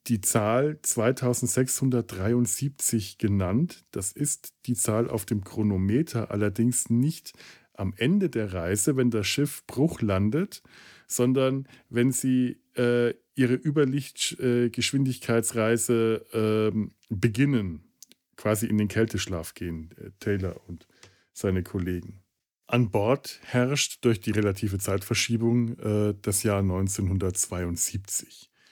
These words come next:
Ähm, also daher haben wir jetzt schon mal das Jahr zweitausendsechshundertdreiundsiebzig. Als sie ankommen, die Bruchlandung,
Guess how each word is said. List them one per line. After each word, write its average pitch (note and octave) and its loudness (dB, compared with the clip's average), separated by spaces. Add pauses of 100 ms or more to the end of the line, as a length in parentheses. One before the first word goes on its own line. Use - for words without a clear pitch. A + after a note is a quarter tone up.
(720)
Ähm, A2 2 (240)
also G2+ 0 (260)
daher G#2+ 2
haben G2+ 0
wir F#2+ 2
jetzt F#2 0
schon G#2 2
mal G#2 4
das F#2+ -4
Jahr F#2 2
zweitausendsechshundertdreiundsiebzig. F#2+ -4 (560)
Als A#2 2
sie G2+ -6
ankommen, F3 2 (440)
die G#2 -4
Bruchlandung, D#3 2